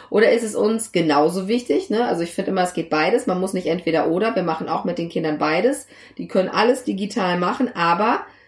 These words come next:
sie gehen auch mit raus in den Wald. Und wenn wir im Urlaub sind, hat keiner von uns ein technisches Gerät dabei, dann sind wir so wie früher. Ja, so als hätten wir gar kein Handy. Mein Handy wird dann ja immer eingesackt, ihr kennt das mittlerweile.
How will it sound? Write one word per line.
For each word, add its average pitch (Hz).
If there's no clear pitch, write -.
sie 180
gehen 214
auch 226
mit 208
raus 196
in 208
den 202
Wald. 190
Und 156
wenn 170
wir 170
im 165
Urlaub 190
sind, 254
hat -
keiner 185
von 196
uns 208
ein -
technisches 180
Gerät 151
dabei, 202
dann 175
sind 156
wir 185
so 196
wie 254
früher. 208
Ja, 185
so 196
als 175
hätten 233
wir 180
gar 127
kein 143
Handy. 202
Mein 180
Handy 196
wird 190
dann 180
ja 170
immer 165
eingesackt, 214
ihr -
kennt 202
das 208
mittlerweile. 208